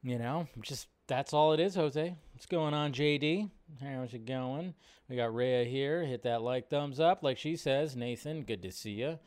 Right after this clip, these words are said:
Good to see ya. Yeah. Uh, Jesus Christ, yeah. Well, you know, when you live with casual Batman, you have to, uh, you know, you have to just work with him, you know, so. <laughs>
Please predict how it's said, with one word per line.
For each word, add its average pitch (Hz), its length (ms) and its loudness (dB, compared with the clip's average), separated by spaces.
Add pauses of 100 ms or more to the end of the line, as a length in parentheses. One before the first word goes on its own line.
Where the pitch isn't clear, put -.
(600)
Good 123 380 0
to 127 100 -6
see 127 300 -6
ya. 143 180 -2 (260)
Yeah. 110 380 -6 (1080)
Uh, 120 480 0
Jesus 120 340 -8
Christ, 143 440 0
yeah. 139 240 -2 (600)
Well, 147 200 0
you 185 120 0
know, 139 320 -2 (800)
when 143 100 -2
you 147 80 2
live 170 160 4
with 147 120 -2
casual 160 380 6
Batman, 160 640 4
you 147 80 -2
have 147 280 -2
to, 147 240 -2
uh, 147 200 4
you 147 140 0
know, 143 300 -4
you 139 120 -4
have 135 100 -2
to - 80 -6
just 131 260 -8
work 143 220 -2
with 127 140 -6
him, 98 240 -6
you 95 100 -8
know, 101 300 -8
so. 95 380 -8 (460)
<laughs> 131 80 -8